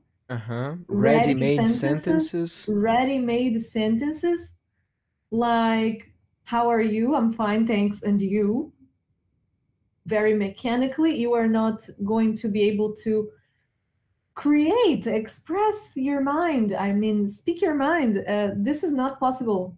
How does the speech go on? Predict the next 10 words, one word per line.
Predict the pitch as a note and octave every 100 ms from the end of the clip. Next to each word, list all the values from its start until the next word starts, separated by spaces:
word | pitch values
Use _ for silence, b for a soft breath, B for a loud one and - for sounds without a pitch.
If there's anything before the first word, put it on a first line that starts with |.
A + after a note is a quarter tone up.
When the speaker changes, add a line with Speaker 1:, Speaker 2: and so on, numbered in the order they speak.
| _ -
Speaker 2:
to, | A#3 G#3 -
to |
be | G3+ A3+
accomplished | A3+ A3+ G#3+ G#3+ G#3 -
in | G3+ G3 F3+
two | G#3+
weeks. | F#3+ F#3 E3 -
It's, | - G3+ -
uh, | F3+ F3 G3+ _ _ _ _ _ _ _ _ _ _ _ _ -
I, | F#3